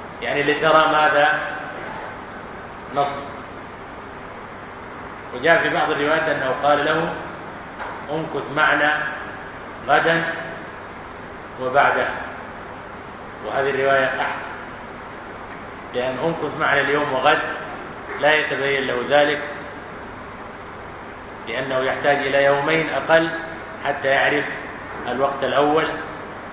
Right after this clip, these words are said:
ثم يصليها الرسول في الوقت الأول، ثم يصليها له في الوقت، إيه، الأخير. إذن الصحيح من الروايات أنه قال له: "امكث معنا يوم غد وبعده،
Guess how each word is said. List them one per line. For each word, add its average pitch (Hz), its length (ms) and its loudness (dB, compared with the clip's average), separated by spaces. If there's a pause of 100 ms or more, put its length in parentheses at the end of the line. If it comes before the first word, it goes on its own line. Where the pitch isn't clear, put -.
(440)
ثم 135 240 -2
يصليها 135 560 2
الرسول 127 280 0
في 117 120 -6
الوقت 139 260 0
الأول، 151 360 2 (460)
ثم 139 240 -2
يصليها 135 480 2
له 139 240 4
في 123 60 -6
الوقت، 131 340 0
إيه، 123 180 -4 (580)
الأخير. 113 360 -6 (680)
إذن 151 300 0 (120)
الصحيح 143 460 0
من 147 60 2
الروايات 139 460 4
أنه 135 400 2
قال 143 180 8
له: 160 220 2 (420)
"امكث 139 440 -4
معنا 143 400 4 (1040)
يوم 131 260 0
غد 156 400 6 (300)
وبعده، 135 380 2